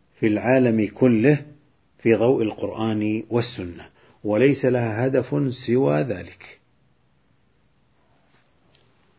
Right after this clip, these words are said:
"إن أريد إلا الإصلاح ما استطعت وما توفيقي إلا بالله".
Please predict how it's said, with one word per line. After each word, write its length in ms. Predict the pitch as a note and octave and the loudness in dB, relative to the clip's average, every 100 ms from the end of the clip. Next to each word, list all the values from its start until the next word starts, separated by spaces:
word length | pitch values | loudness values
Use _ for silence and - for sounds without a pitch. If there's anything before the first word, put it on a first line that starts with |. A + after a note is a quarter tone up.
| _ _ _ _ _ _ _ _ _ _ _ _ - _ _ _ _ C#3 | _ _ _ _ _ _ _ _ _ _ _ _ -20 _ _ _ _ 8
"إن 180 | D#3 D3+ | 10 10
أريد 420 | B2 B2+ B2+ G2+ | 8 8 8 6
إلا 320 | G2+ B2+ C3 | 4 4 4
الإصلاح 760 | B2 B2 - A#2 C3+ D3+ - - | 4 -2 -2 2 2 2 -4 -2
ما 140 | A#2 | 0
استطعت 600 | C3+ - G2+ F#2 - - - _ _ _ _ _ | 0 -2 -6 -6 -8 -16 -20 _ _ _ _ _
وما 240 | A#2 B2+ | 2 4
توفيقي 840 | B2+ B2 A2+ C#3 C#3+ C#3+ E3+ E3+ D3 | 4 4 4 4 0 0 -4 0 2
إلا 220 | C#3 B2 | 4 4
بالله". 360 | G2 F#2 F#2 | 2 -2 -6